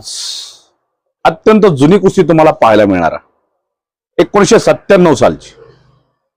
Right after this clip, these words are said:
नाशिक महापौर केसरी कुस्ती स्पर्धेचं आयोजन केलं होतं नाशिककरांनी आणि तिथं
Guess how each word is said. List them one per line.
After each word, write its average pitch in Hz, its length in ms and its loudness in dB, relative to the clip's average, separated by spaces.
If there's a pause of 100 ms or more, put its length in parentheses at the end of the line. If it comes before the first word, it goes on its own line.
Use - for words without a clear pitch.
(640)
नाशिक 147 440 0
महापौर 180 400 2
केसरी 165 280 0
कुस्ती 160 280 -4
स्पर्धेचं 147 520 0
आयोजन 139 360 2
केलं 135 180 0
होतं 127 240 -2
नाशिककरांनी 117 600 -2 (1000)
आणि 117 140 0
तिथं 180 400 0